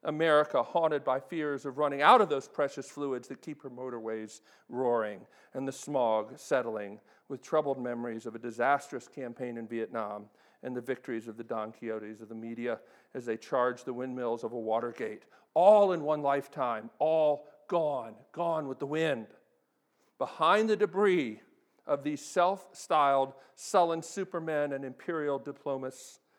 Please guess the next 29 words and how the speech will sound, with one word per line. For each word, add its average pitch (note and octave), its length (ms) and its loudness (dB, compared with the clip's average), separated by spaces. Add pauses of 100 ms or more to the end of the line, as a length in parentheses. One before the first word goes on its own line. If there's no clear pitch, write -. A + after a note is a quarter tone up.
(340)
there C#3 120 0
stands C#3+ 460 -4
the C#3 80 -8
gigantic C#3+ 680 -4
figure C3 380 -10
of A2+ 120 -10
one C3+ 280 -8
person, B2 500 -8 (1000)
because D3+ 400 -6
of D3+ 120 -10
whom, C3+ 380 -10 (520)
by D3 260 0
whom, C3 440 -12 (380)
in D#3 200 0
whom, C3+ 320 -6
and A2+ 160 -10
through D3+ 240 -6
whom C#3+ 280 -6
alone C3 400 -4
mankind C#3 600 -6
might D#3+ 240 0
still D#3 280 -4
have C#3 200 -2
hope, - 320 -10 (800)
the C3+ 60 -16
person C3 420 -10
of A2+ 100 -14
Jesus - 380 -20
Christ. - 640 -20